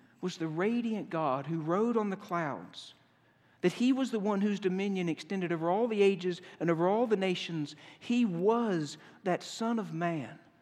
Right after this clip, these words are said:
the one whose glory had irradiated the dreams of Daniel. Now, with all of that truth that's packed into that one title, the Son of Man,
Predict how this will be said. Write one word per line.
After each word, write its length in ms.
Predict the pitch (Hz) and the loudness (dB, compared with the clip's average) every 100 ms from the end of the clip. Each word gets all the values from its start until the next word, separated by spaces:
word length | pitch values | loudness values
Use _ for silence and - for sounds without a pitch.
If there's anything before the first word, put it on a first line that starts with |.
| _ _ _ _ _ _ - | _ _ _ _ _ _ -2
the 80 | 185 | 0
one 280 | 202 226 | 4 2
whose 260 | 214 208 147 | 2 0 -2
glory 800 | 139 180 208 220 208 170 147 123 - - - | -2 2 4 4 2 0 -2 -4 -10 -20 -10
had 160 | - 180 | -4 0
irradiated 1160 | 180 165 160 185 202 196 165 131 117 110 98 - _ _ _ _ | 0 0 2 2 2 2 0 0 -2 -8 -12 -16 _ _ _ _
the 80 | 156 | -6
dreams 800 | 139 175 185 165 143 127 117 - - | -2 0 0 0 -2 -4 -8 -16 -16
of 120 | 160 143 | -10 -4
Daniel. 460 | 151 139 92 - - _ _ _ _ _ _ _ _ _ _ _ _ _ _ _ _ - | -2 -2 -6 -12 -20 _ _ _ _ _ _ _ _ _ _ _ _ _ _ _ _ 0
Now, 100 | 196 | 2
with 160 | 208 - | 2 0
all 320 | 208 285 311 | 0 2 2
of 140 | 240 170 | 2 2
that 320 | 196 - - | 2 0 -6
truth 600 | - 226 208 139 - - - _ _ _ - | -6 -2 -2 -4 -10 -20 -20 _ _ _ -6
that's 180 | 160 - - | -6 -6 -8
packed 460 | - 247 240 - | -2 -2 -2 -6
into 340 | - 208 185 165 | -4 -2 -2 0
that 200 | 160 - | 0 -2
one 500 | 156 214 240 214 202 - - | -2 0 0 -2 -6 -10 -12
title, 500 | - 202 196 151 123 - - | -2 2 2 2 0 -4 -10
the 80 | 156 | -8
Son 300 | 151 - 196 | -6 -4 -4
of 120 | 147 | -4
Man, 340 | 151 170 147 | -2 -2 -4